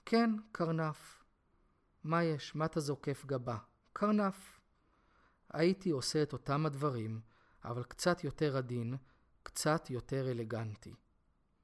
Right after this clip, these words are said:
לו הייתי ממותה ודינוזאור, וכמה מאמצים, כמה זיעה הייתי שופך, לשכנע את כל הקהל הקדוש ההוא, למתן, שיפסיקו להגזים, למנוע את הקטסטרופה,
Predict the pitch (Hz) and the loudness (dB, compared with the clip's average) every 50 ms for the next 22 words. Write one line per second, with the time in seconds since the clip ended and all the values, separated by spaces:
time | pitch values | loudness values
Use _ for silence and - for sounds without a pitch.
0 | _ _ _ _ _ _ - - _ _ _ _ _ _ _ _ - 139 143 156 | _ _ _ _ _ _ -20 -20 _ _ _ _ _ _ _ _ -10 -2 0 2
1 | 156 147 139 139 - - 147 139 131 120 117 123 135 139 - - 143 131 127 120 | 4 4 2 0 -2 -2 -2 -2 0 0 0 -2 -2 -2 -2 -2 -2 -2 -2 -2
2 | 120 117 123 120 113 110 113 107 123 131 123 120 120 117 117 113 117 117 - - | -4 -4 -4 -4 -4 -4 -6 -4 -4 -2 -2 -2 -2 -4 -6 -8 -8 -10 -8 -6
3 | - 143 143 151 147 139 139 135 131 123 120 117 113 117 113 - - - 143 143 | -4 -2 0 0 0 0 0 0 0 0 0 -2 -2 -4 -6 -6 -6 -4 -2 -2
4 | 135 127 120 - - 135 131 135 147 143 139 127 123 135 131 135 139 139 131 131 | -2 -2 -4 -6 -6 -4 -2 -2 0 -2 -2 -2 -2 0 0 0 0 0 0 -2
5 | - 131 - - - 117 - - 156 151 143 - - - - _ _ _ _ _ | -4 -8 -8 -8 -10 -10 -8 -4 -2 -2 -2 -2 -6 -10 -12 _ _ _ _ _
6 | _ _ _ _ _ _ - 135 135 127 - - 131 - - 156 156 151 143 135 | _ _ _ _ _ _ -10 -6 -4 -4 -2 -2 -4 -4 -2 0 0 0 0 -2
7 | - - - 165 160 156 156 147 - - 143 139 151 151 151 151 - - 135 135 | -4 -4 0 2 2 4 2 0 -2 -2 0 0 2 2 0 -2 -4 -6 -6 -2
8 | 143 147 151 147 - - 151 127 117 117 117 113 - _ _ _ _ _ _ _ | 0 0 0 0 0 -2 -2 -2 -4 -4 -6 -10 -12 _ _ _ _ _ _ _
9 | _ _ - 131 131 139 135 135 131 135 - - - 147 135 117 107 104 101 - | _ _ -8 -4 -2 0 0 0 -2 -4 -6 -4 -2 0 0 -2 -2 -6 -10 -14
10 | _ _ _ _ _ _ _ _ - - - - 139 127 - - - - 165 156 | _ _ _ _ _ _ _ _ -14 -8 -4 -4 -4 -4 -4 -6 -6 -4 -6 -6
11 | - - 156 143 139 131 120 117 117 117 110 113 110 104 98 95 98 - _ _ | -4 -2 0 0 2 0 0 -2 -4 -4 -4 -4 -4 -4 -6 -8 -12 -14 _ _
12 | _ _ _ _ _ _ _ _ - 139 139 143 143 151 151 147 - 139 - - | _ _ _ _ _ _ _ _ -6 -2 -2 0 0 0 0 -2 -4 -6 -8 -8
13 | 139 - 131 - - - - 143 143 143 - - - 113 | -10 -8 -8 -8 -8 -6 -4 -4 -4 -4 -4 -6 -8 -8